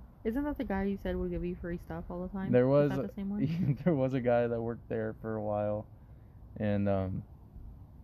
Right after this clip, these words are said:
Speaker 2: he didn't own the gas station or anything. They just hired him, and he would just let us come in and just get free shit and just hang out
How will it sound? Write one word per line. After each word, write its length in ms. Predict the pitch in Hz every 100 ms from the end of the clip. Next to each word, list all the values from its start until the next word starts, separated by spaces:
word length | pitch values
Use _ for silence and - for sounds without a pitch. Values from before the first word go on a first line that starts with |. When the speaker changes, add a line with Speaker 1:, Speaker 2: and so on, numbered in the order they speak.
| - - - - -
Speaker 2:
he 140 | 120 131
didn't 200 | 127 107
own 220 | 104 117
the 60 | 107
gas 260 | 104 117
station 260 | - 95 98
or 60 |
anything. 380 | 95 98 95 95
They 80 | 92
just 180 | 95 101
hired 260 | 98 98
him, 200 | 95 90
and 100 | 92
he 140 | 95 104
would 140 | 98
just 280 | 98 92 - - - - - -
let 180 | 104 98
us 120 | 95 -
come 160 | 95 95
in 200 | 92 92
and 240 | 90 92
just 220 | 92 -
get 200 | - - 85
free 240 | - 95
shit 340 | 95 95 92 -
and 320 | - 98 92 90
just 160 | 95
hang 180 | 104 95
out 300 | 92 95 -